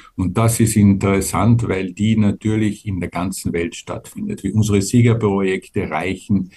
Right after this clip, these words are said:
von Südamerika bis China. Und ich muss Ihnen ehrlich sagen, ich war begeistert. Ich bin begeistert von den Einreichungen, die aus allen Kontinenten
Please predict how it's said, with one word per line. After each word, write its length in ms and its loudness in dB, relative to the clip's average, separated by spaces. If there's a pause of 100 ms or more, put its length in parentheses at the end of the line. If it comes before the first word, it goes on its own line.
(180)
von 200 -4
Südamerika 800 -2
bis 300 -8
China. 520 -2 (300)
Und 100 -2
ich 120 0
muss 180 4
Ihnen 220 4
ehrlich 340 0
sagen, 200 0
ich 120 -4
war 180 -6
begeistert. 720 -4
Ich 120 -16
bin 160 -2
begeistert 560 -2
von 100 -4
den 160 -4
Einreichungen, 960 0
die 380 0 (180)
aus 220 -8
allen 500 2
Kontinenten 840 -6